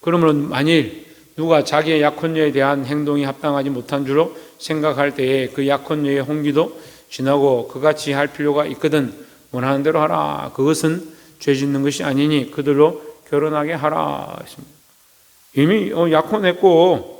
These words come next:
어, 결혼하고자 하는 자가 있다. 그럼 그거 가가지고, 어, "야, 내가 권면하는데 주를 기쁘시게 하기 위해서 너 결혼하지 마라. 이게 뭐하는 짓이냐?" 그럴 필요가 없다는 거죠.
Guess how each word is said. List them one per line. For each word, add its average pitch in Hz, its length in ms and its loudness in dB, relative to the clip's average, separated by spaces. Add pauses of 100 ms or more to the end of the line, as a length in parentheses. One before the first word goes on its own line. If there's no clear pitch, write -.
(540)
어, 151 240 -2
결혼하고자 175 500 4
하는 165 160 -2
자가 156 180 2
있다. 165 320 0 (340)
그럼 185 160 4
그거 165 160 2
가가지고, 151 560 2
어, 147 380 -6 (1000)
"야, 131 160 2
내가 131 340 2
권면하는데 147 1200 0 (340)
주를 202 240 0
기쁘시게 156 400 0
하기 156 160 2
위해서 139 200 0
너 135 140 -2
결혼하지 175 440 2
마라. 190 380 -4 (400)
이게 180 140 0
뭐하는 147 320 2
짓이냐?" 226 460 0 (400)
그럴 294 200 4
필요가 302 260 4
없다는 190 320 0
거죠. 113 440 -10